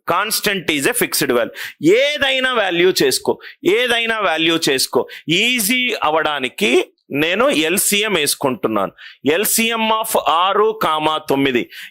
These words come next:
ఇప్పుడే మనం చేసాము. తొమ్మిది ఆరుతో డివైడ్ అవ్వదు. నెక్స్ట్ మల్టిపుల్ is పద్దెనిమిది. అంటే let distance equivalent to eighteen kilometers. Let distance equivalent to eighteen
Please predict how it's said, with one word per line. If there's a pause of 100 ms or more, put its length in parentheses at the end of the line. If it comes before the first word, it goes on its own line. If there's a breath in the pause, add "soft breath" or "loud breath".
ఇప్పుడే
మనం
చేసాము. (300 loud breath)
తొమ్మిది
ఆరుతో
డివైడ్
అవ్వదు.
నెక్స్ట్
మల్టిపుల్
is (120)
పద్దెనిమిది. (520 loud breath)
అంటే (640 soft breath)
let
distance
equivalent (140)
to
eighteen (160)
kilometers. (880)
Let
distance
equivalent (120)
to (560 loud breath)
eighteen